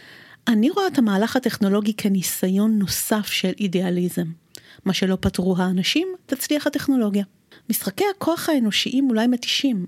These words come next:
אבל הם גם הכרחיים בינתיים, כי לבוט יש אמת אחת, והיא אידיאולוגית, גם אם היא מגיעה במסווה טכני בלבד של, אה,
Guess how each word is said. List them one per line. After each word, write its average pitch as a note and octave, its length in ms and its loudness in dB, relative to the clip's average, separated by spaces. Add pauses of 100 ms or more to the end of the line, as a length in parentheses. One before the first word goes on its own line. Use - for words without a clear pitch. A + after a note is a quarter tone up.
(140)
אבל G3+ 260 -2
הם G3+ 120 0
גם G3+ 140 0
הכרחיים G3+ 640 0
בינתיים, E3 420 -4 (460)
כי - 120 -2
לבוט G3 440 -2
יש D4+ 160 0
אמת C4 240 0
אחת, - 400 -4 (520)
והיא F#3 200 -2
אידיאולוגית, F3+ 720 -2 (420)
גם A3 240 2
אם D4 100 4
היא D4+ 100 4
מגיעה B3+ 340 4
במסווה A3 460 2 (260)
טכני B3 360 2
בלבד G#3 500 2
של, F#3 320 0
אה, F#3 140 0